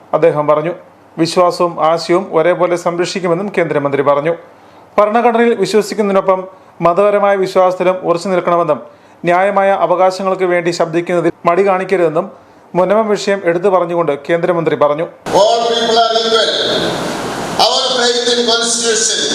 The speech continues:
Speaker 2: is very important. That is why every politicians, every leaders, they have to explain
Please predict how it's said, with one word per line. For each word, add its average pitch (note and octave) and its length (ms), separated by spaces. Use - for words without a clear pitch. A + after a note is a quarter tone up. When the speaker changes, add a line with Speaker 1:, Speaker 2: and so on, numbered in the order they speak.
Speaker 2:
is - 560
very F#4 280
important. - 440
That G#3 200
is G#3+ 160
why G#3 160
every A#3 360
politicians, F#3 840
every F3 280
leaders, G#3 460
they A3+ 280
have A3 240
to A3 120
explain A#3+ 640